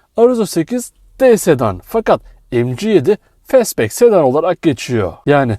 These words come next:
arka koltuk konusunda Arizo sekiz biraz daha geniş ve ferah. Ama tüm bunlara rağmen ülkemizde adeta yeniden canlanan sedan aşkına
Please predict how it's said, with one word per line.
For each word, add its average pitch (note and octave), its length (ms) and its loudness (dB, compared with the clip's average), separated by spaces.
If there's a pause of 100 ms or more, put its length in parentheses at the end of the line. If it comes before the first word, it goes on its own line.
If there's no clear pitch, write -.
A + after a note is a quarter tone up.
(300)
arka D#3+ 280 -2
koltuk A#2+ 340 -6
konusunda C#3 680 -2
Arizo E3 300 0
sekiz C#3+ 360 -10 (300)
biraz E3 300 0
daha G#2+ 120 -4
geniş C#3+ 440 0
ve G#3 140 0 (100)
ferah. A#2 580 0
Ama A#3 160 2
tüm G3+ 260 0
bunlara D#3 380 2
rağmen G#2 440 0
ülkemizde F#3 520 0
adeta F3 460 -2
yeniden D3+ 540 0
canlanan D#3 420 0
sedan D3+ 320 0
aşkına D3+ 420 -2